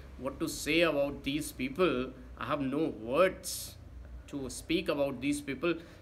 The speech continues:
कि कितना cheating किया है इन लोगों ने, बहुत cheating हुई है। तो सोचिए, जिस बच्चे को फ़ाइव सेवेंटी फ़ाइव पर हर हालत में गवर्नमेंट सीट जनरल कैटेगरी में, देखिए, जो भी ओबीसी, एससी, एसटी है,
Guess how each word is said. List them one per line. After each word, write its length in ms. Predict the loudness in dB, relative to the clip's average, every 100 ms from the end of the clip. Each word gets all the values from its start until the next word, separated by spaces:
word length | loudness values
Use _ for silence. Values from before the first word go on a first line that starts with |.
| -10
कि 80 | -10
कितना 520 | -8 -8 -2 0 0
cheating 400 | 2 0 2 0 0
किया 200 | 2 4
है 80 |
इन 80 | 2
लोगों 240 | 0 0 0
ने, 120 | -2
बहुत 580 | -4 -6 -6 -2 -2 0
cheating 360 | -2 2 2
हुई 180 | 2 2
है। 320 | 2 0 -8 -16 -6
तो 320 | -2 0 0 -4
सोचिए, 520 | -2 -2 0 2 4
जिस 380 | 4 0 0 -8
बच्चे 420 | 0 0 2 0
को 200 | 2 0
फ़ाइव 300 | 0 0 0
सेवेंटी 640 | 0 2 2 2 -2 -4
फ़ाइव 400 | -4 -4 0 0
पर 500 | 0 -2 4 6 4 -2 -12 -12 -10 -2
हर 220 | 2 4
हालत 560 | 2 4 6 8 6 4
में 340 | 4 6 6 4
गवर्नमेंट 480 | 4 4 4 2 0
सीट 380 | 0 0 0
जनरल 380 | 2 4 4 2
कैटेगरी 540 | 4 4 4 2 2 2
में, 400 | 2 0 -2 -2
देखिए, 240 | 2 2
जो 220 | 4 4
भी 160 | 4 4
ओबीसी, 540 | 2 2 2 2 2
एससी, 300 | 2 0 2
एसटी 320 | 2 2 4 6
है, 220 | 4